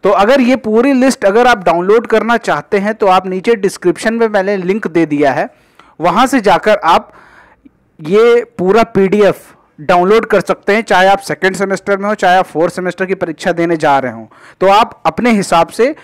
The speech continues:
वो पीडीएफ़ का लिंक चूज़ कर लीजिए और उससे जाकर डाउनलोड कर लीजिए। तो दोस्तों, अब हम बात कर लेते हैं कि जो डीएलएड चतुर्थ सेमेस्टर की परीक्षा होनी है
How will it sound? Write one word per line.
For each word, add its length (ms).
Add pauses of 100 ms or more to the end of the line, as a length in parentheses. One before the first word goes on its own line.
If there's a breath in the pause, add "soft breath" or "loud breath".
(160 loud breath)
वो 120
पीडीएफ़ 580
का 100
लिंक 320
चूज़ 300
कर 180
लीजिए 360 (240 loud breath)
और 200
उससे 340
जाकर 340
डाउनलोड 480
कर 180
लीजिए। 360 (520 soft breath)
तो 60
दोस्तों, 380 (300 loud breath)
अब 160
हम 140
बात 260
कर 160
लेते 300
हैं 180
कि 120
जो 180
डीएलएड 440
चतुर्थ 360
सेमेस्टर 460
की 120
परीक्षा 440
होनी 320
है 140